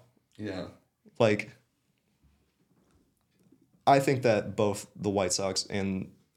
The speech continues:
Speaker 2: albeit them being a much worse baseball team this year and last,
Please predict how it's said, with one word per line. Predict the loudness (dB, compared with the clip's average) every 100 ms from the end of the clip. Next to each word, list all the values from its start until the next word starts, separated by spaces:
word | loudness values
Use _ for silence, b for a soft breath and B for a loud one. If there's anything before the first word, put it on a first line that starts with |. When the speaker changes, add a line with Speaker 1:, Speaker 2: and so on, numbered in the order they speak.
| _ -4
Speaker 2:
albeit | 0 0 2 0 -2 -10 -4
them | -2 -2
being | -2 -2
a |
much | -4 -4 -4
worse | -6
baseball | -4 -6 -4 -4
team | -4 -6 -6 -4
this | -4 -4
year | -4
and | -4 -4
last, | -2 0 -2 -2 -8